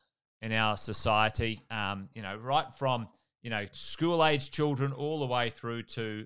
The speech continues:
uh, older people and, uh, in every corner of our life. And Jodie has written the Mind Strength Method,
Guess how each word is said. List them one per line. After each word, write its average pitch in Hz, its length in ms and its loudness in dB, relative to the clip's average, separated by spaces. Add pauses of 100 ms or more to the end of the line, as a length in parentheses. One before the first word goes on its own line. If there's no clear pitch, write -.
(120)
uh, 104 220 0
older 107 300 -2
people 107 500 -8
and, 101 440 -8
uh, 104 160 2 (460)
in 113 220 -6
every 117 440 -2 (100)
corner 117 480 -2 (420)
of 110 280 2
our 101 340 4
life. 107 640 4
And 117 400 -2 (420)
Jodie 175 360 2
has 143 240 -2
written 135 360 -6 (220)
the 120 280 0
Mind 139 300 0
Strength 139 240 -2
Method, 143 420 -2